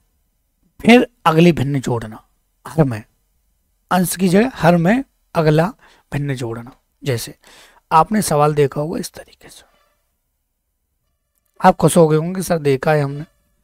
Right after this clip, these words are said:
लेकिन इसको जल्दी कैसे करना, वो थोड़ा सा समझ लेते हैं। देखो, सबसे पहला काम, सबसे पहला काम है, पहले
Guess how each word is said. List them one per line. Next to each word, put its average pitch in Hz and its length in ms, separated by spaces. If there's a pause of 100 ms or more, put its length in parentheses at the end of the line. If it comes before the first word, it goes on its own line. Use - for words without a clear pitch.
(280)
लेकिन 220 180
इसको 262 180
जल्दी 175 320
कैसे 185 300
करना, 160 260
वो 247 140
थोड़ा 147 260
सा 180 120
समझ 120 280
लेते 120 280
हैं। - 80 (420)
देखो, - 180 (1400)
सबसे - 360
पहला 135 380
काम, - 320 (960)
सबसे 214 240
पहला 185 260
काम 151 300
है, 196 60
पहले 214 280